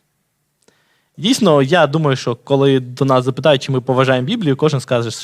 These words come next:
«Так, звичайно, я поважаю Біблію». Але не кожен з нас кожного дня її читає і навіть, може, регулярно читає. У мене є періоди в житті, коли я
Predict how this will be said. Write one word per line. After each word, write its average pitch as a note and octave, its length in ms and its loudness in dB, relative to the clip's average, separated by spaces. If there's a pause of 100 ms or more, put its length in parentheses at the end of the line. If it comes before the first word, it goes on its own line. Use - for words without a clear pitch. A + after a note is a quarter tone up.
(560)
«Так, B2 380 -2
звичайно, C#3 400 -6
я A2+ 80 -2
поважаю A2+ 420 -4
Біблію». - 360 -16 (680)
Але D#3+ 200 4
не G#3 120 2
кожен G3+ 340 2
з C3+ 80 -10
нас G3 320 0
кожного D3 440 0
дня D3+ 200 0
її C3 180 0
читає F3 720 2
і A#2+ 400 -8 (260)
навіть, B2 260 0
може, C3 320 2
регулярно B2+ 540 0
читає. - 300 -6
У B2+ 60 -2
мене F#3+ 240 2
є D#3 200 2
періоди C3 400 -2
в A#2 80 -6
житті, A#2+ 300 -6
коли B2+ 280 -2
я A#2 200 0